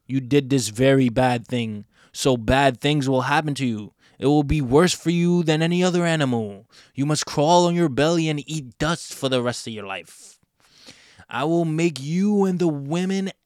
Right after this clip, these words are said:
enemies to each other. Your children and her children will be enemies. You will bite her child's foot, but he will crush your head."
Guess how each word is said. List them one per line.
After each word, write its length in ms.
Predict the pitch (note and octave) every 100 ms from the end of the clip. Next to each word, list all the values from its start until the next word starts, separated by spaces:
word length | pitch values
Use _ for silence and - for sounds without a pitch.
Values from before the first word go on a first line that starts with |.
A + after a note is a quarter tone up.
| -
enemies 640 | F#3+ F#3+ F3 D3 C#3 - -
to 160 | B2+
each 200 | A#2 G#2+
other. 380 | A2 G2+ G2+ - _ _ _ -
Your 180 | D3 D#3
children 800 | - E3+ F#3 F#3+ G#3 G#3+ A3+ - _
and 160 | D#3+ E3
her 240 | E3 F#3+
children 800 | E3+ - F#3 D#3+ B2 A#2+ A#2 A2+ - _
will 260 | D3 E3 D3+
be 260 | C#3+ D3+
enemies. 800 | - E3 D#3+ C3 A2 B2 G2+ - - _ - - -
You 140 | C#3+
will 160 | C3+ A2+
bite 480 | A#2+ D#3 F3+ -
her 120 | D#3+ C#3+
child's 440 | - C3 B2+ A2+
foot, 400 | - G#2+ G#2 G2 _ _ _ _ _ -
but 280 | - B2+ A#2
he 580 | - C3 D3+ C3+ G#2 - _ _
will 220 | A#2 A2+
crush 640 | - - A#2 A#2 G2+ - -
your 260 | G2+ G2
head." 560 | G2+ G2+ G2 G2+ G2